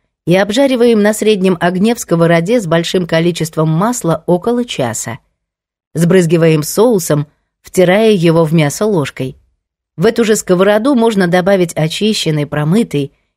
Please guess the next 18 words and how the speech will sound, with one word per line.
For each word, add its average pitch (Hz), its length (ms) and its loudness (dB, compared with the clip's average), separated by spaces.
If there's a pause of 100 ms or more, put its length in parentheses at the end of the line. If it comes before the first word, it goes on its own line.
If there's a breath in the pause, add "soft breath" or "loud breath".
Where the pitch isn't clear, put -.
некрупно 214 480 0
нарезанный 202 640 2
и - 160 -2
подсоленный 220 720 0
картофель. 165 640 -8 (480)
Когда 175 320 2
свинина 214 480 4
покроется 180 580 2
корочкой 175 480 0
со 156 140 -2
всех 180 240 -2
сторон, 151 440 -2 (440)
добавляем 170 640 2
белое 160 440 2
вино 175 320 2
и 160 180 -2
даём 165 400 0
испариться, 190 800 -2